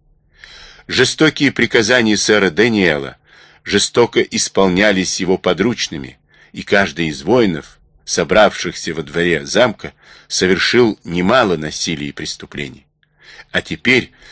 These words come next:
благодаря превратностям войны, сэр Дэниел уже не мог защитить своих приверженцев. Теперь, после битвы, которая длилась всего несколько часов,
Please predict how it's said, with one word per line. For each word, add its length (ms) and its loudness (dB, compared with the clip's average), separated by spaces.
благодаря 500 2
превратностям 880 -2
войны, 460 0
сэр 360 2
Дэниел 640 2
уже 280 -4
не 100 -4
мог 300 -2
защитить 640 -4
своих 340 -6
приверженцев. 720 -2
Теперь, 420 -2
после 460 0
битвы, 420 -4
которая 480 -2
длилась 400 0
всего 320 -6
несколько 540 -4
часов, 500 -4